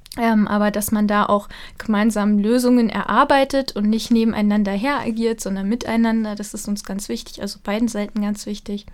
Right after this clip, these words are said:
Äh, deswegen bin ich auch umso glücklicher darüber, dass wir da jetzt, äh, wieder den Anschluss haben, dass wir in regen Kontakt miteinander stehen. Genau, und dann halt auch so die Studien,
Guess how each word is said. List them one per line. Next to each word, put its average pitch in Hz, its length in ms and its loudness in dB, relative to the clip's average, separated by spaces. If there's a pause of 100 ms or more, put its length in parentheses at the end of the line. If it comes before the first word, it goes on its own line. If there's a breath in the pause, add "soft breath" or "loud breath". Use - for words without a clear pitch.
(600 loud breath)
Äh, 202 280 -2
deswegen 208 400 -4
bin 208 120 -2
ich 208 160 -6
auch 202 100 -12
umso 208 220 -4
glücklicher 202 600 -8 (460 loud breath)
darüber, 214 420 0
dass 208 220 -4
wir 214 80 -4
da 208 140 0
jetzt, 208 320 -2
äh, 202 320 -2
wieder 208 180 -4
den 202 180 -2
Anschluss - 440 -6
haben, 233 480 2
dass - 260 -4
wir 208 80 -4
in 202 60 -2
regen 202 200 -6
Kontakt 202 440 -8
miteinander 202 460 -4
stehen. 202 460 -6 (540)
Genau, 190 340 -4
und 208 120 -4
dann 202 200 -4
halt 202 160 -8
auch 208 100 -12
so 202 200 -6
die 202 120 -6
Studien, 202 520 -4